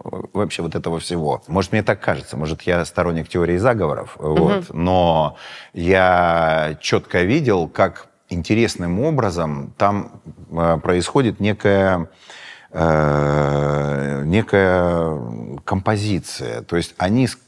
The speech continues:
Speaker 1: э, те, кто эт-, эту штуку задумывают, они придумывают композицию, которая должна подчиниться главному замыслу. То есть лидеры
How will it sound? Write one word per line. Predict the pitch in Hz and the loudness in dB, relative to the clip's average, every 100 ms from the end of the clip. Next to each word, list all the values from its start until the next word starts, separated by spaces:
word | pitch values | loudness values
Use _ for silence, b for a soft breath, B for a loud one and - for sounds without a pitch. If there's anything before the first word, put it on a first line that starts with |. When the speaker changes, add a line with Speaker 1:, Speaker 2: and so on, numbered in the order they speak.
| - | -12
Speaker 1:
э, | - 92 - | -6 -6 -2
те, | - | -2
кто | 98 - 95 - | -2 0 0 2
эт-, | 87 - - | -2 -4 0
эту | 98 - | 0 0
штуку | 87 - 78 87 | -6 -6 -4 0
задумывают, | 95 113 208 185 87 71 - - B B B | 0 2 2 2 0 -2 -6 -14 B B B
они | - 107 127 | 0 2 2
придумывают | - 123 123 117 104 101 87 | 2 2 4 2 4 2 0
композицию, | - 107 113 113 180 240 - 80 69 | -2 0 2 0 0 -4 -4 -4 -4
которая | 82 - 113 98 | -4 0 0 0
должна | 85 98 107 120 101 | 2 0 2 0 -2
подчиниться | - - - 101 127 - - 73 - | -2 -4 -4 -2 -2 -4 -8 -8 -10
главному | - 78 95 110 113 120 120 | -8 0 2 2 2 0 0
замыслу. | 120 95 71 - - - B B B B | 2 0 -2 -10 -14 -16 B B B B
То | 98 | 0
есть | 95 - | 0 0
лидеры | 110 123 175 151 101 65 | 4 4 4 4 2 -2